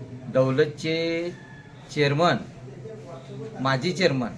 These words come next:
जाधव यांच्या घरावर मोर्चा काढला होता. त्याची भूमिका काय होती त्यावेळेला त्यांची की आम्हाला एफआरपी पाहिजे, व्याजासह पाहिजे.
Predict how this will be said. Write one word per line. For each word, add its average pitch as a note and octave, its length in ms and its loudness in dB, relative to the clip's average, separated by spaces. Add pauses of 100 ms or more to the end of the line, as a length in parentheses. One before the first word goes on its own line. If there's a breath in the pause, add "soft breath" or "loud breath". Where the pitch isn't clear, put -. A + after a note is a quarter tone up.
(460)
जाधव D3 320 6
यांच्या F#3 220 0
घरावर D#3 300 8
मोर्चा D#3 340 2
काढला B2 280 2
होता. A2+ 180 0
त्याची C#3 300 -4
भूमिका C#3+ 420 2
काय E3+ 180 8
होती C3 240 0
त्यावेळेला A2 420 0
त्यांची G2 500 -10 (480 loud breath)
की D3+ 60 4
आम्हाला D#3 320 8
एफआरपी D3+ 380 4
पाहिजे, B2 500 0
व्याजासह B2 500 2
पाहिजे. - 280 -8